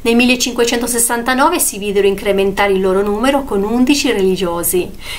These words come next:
grazie a un nuovo arrivo dalla Spagna. Avevano accettato di farsi carico delle missioni di, eh, Huarochirí,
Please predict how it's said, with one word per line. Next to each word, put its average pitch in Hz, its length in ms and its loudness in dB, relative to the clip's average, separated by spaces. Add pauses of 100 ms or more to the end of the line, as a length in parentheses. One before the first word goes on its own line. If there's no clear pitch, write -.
grazie 214 340 0
a 202 60 -2
un 196 100 -2
nuovo 240 280 0
arrivo 220 340 -4
dalla 190 180 0
Spagna. 156 720 -4 (280)
Avevano 208 340 -2
accettato 240 420 -2
di 208 100 -6
farsi 214 380 -4
carico 254 380 -2
delle 196 180 0
missioni 208 400 -2
di, 196 180 -6 (320)
eh, 196 160 2
Huarochirí, 208 1000 -2